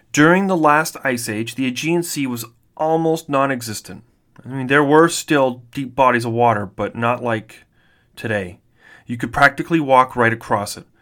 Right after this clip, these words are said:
It would have been a similar situation to the Bering Strait that connected Alaska to Russia during the height of the last ice age. All the little islands in the Aegean Sea were the tops of large mountains that have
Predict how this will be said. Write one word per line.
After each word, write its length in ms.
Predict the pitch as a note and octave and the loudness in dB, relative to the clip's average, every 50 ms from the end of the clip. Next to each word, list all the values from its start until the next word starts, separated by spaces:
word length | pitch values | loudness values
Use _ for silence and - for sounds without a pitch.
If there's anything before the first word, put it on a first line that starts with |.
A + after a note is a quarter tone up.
| _ - - - - - - | _ -20 -20 -20 -20 -16 -6
It 100 | - C#3+ | -2 2
would 160 | C#3 D3+ E3+ F#3 | 4 4 6 4
have 120 | F3 F3 | 4 4
been 360 | F#3+ F#3 F3+ E3+ E3 E3 D3+ - | 2 2 2 2 0 -2 -4 -4
a 80 | - B2 | -6 -6
similar 380 | - - - E3+ E3+ F3 F3+ F3 | -4 -2 0 2 2 2 2 0
situation 720 | F3 - F3 E3+ - F3 D#3 C#3+ C3 C3 B2+ - C#3+ C3 | 0 -2 -6 -4 -2 -2 -2 0 -2 -2 -4 -8 -10 -12
to 80 | C3 C3 | -12 -12
the 80 | B2 | -6
Bering 300 | A#2 B2 A#2+ A#2+ B2 B2 | -2 0 2 2 2 0
Strait 440 | A#2+ - - - C#3 A#2+ A2+ A#2 A#2+ | -4 -6 -4 -2 0 0 0 0 -2
that 180 | A#2+ A2+ A#2 - | -6 -8 -8 -6
connected 340 | - C3 B2 A#2 C3 B2 | -4 -4 -4 -2 -2 -2
Alaska 480 | B2 A#2 A2+ A2 A2+ A2+ A2+ - - A#2+ | 0 0 2 2 2 0 -2 -4 -6 -6
to 160 | A#2 - A2+ | -8 -6 -2
Russia 440 | A2 A#2+ C3 C#3 - - G2 - - _ - - - - _ | 0 2 2 2 0 -4 -10 -12 -14 _ -20 -20 -20 -20 _
during 260 | - B2 A#2 A#2 A2+ A2+ | 0 2 2 4 4 2
the 80 | G#2+ | 0
height 360 | - - A#2+ A#2 A#2 A2+ A#2 | 0 2 2 2 2 2 -2
of 80 | A#2 G#2+ | -6 -4
the 100 | A2+ A2 | -2 0
last 340 | A2 A2 G#2+ G#2+ G#2 - - | 2 2 0 0 -2 -2 -2
ice 240 | B2 C3+ C3+ - - | -2 -2 -2 -4 -8
age. 340 | F2+ F2+ E2 - - - _ _ _ _ _ _ _ _ _ _ _ _ - - _ _ _ | -12 -12 -14 -18 -18 -20 _ _ _ _ _ _ _ _ _ _ _ _ -20 -20 _ _ _
All 160 | - C3 C#3 | 4 6 6
the 80 | C#3+ E3+ | 8 8
little 260 | F3 F3 F3 F#3+ F3+ | 8 6 6 6 6
islands 400 | E3+ D#3 D3 D3+ D3+ D#3 D#3+ D#3 | 6 6 6 4 4 2 0 -2
in 80 | D#3 C#3+ | -2 0
the 120 | C#3+ C#3 | 0 0
Aegean 420 | C#3 C3+ - C3+ C3+ C#3 C#3 C#3+ C#3 | 0 0 -2 -2 -2 -2 -2 -2 -4
Sea 460 | - - - C3 A#2+ A2+ A2+ A#2 A2+ | -4 -6 -4 -2 -2 0 0 -2 -2
were 160 | G#2+ A2+ G#2+ | -2 -2 -4
the 80 | A2+ A2+ | -4 -4
tops 460 | A#2 - B2+ C3 C3+ C#3 C3+ - - | -6 -2 2 2 2 2 0 -2 -8
of 120 | B2+ A2 | -6 -4
large 340 | A#2 A#2 A2+ A#2 B2+ B2 B2+ | 0 2 2 2 2 2 0
mountains 460 | C3 A2 G#2+ G2+ G2 A2 A2 G#2+ A2 | 0 0 0 -2 -4 -8 -10 -6 -4
that 140 | B2 A#2 A2+ | -2 -2 0
have 160 | G#2+ G2 - | -2 -4 -6